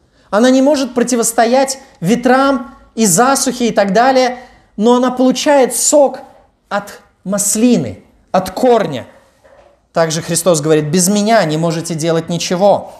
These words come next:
Я лоза, а вы ветви. Но зато, если вы пребываете во мне, если вы едины со мной, если ваша система духовная соединена со мной, если вы питаетесь силой воскресения Его, кто пребывает во мне, я в нём, тот приносит много плода».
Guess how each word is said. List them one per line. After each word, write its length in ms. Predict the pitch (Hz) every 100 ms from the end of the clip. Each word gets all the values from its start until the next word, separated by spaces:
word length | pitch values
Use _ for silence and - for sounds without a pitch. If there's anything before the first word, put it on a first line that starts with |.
| - _
Я 220 | 151 190
лоза, 420 | 190 185 165 233
а 160 | 240 185
вы 160 | 180 202
ветви. 480 | 214 208 - 139 - - _
Но 120 | 208
зато, 240 | 233 247 294
если 300 | 262 247 254
вы 80 | 240
пребываете 680 | 254 226 247 269 233 -
во 140 | 202 196
мне, 420 | 208 277 294 - - - _ _
если 320 | 180 269 269 262
вы 80 |
едины 340 | 262 214 302 302
со 200 | - 262
мной, 280 | 240 269 226
если 280 | 220 - 247
ваша 240 | 277 285
система 540 | - 240 - 302 294
духовная 560 | 214 214 262 269 254 220
соединена 600 | - 262 220 240 240 254
со 200 | - 240
мной, 420 | 214 254 277 196 - - -
если 320 | 208 262 262
вы 100 | 262
питаетесь 640 | 254 247 285 277 262 -
силой 360 | - 269 294 269
воскресения 1000 | 240 247 262 226 - 277 294 277 214 196
Его, 600 | 185 202 208 196 - - _ _ _ _ _ _ _ _ _ _ - - _ _ _ _ _
кто 220 | - 180
пребывает 460 | 180 170 180 180 165
во 100 | 165
мне, 240 | 170 160
я 180 | 151 202
в 60 | 190
нём, 220 | 185 165
тот 380 | - 208 233 -
приносит 640 | 190 175 185 185 190 -
много 540 | 160 160 165 165 160
плода». 760 | 156 156 151 151 156 131 101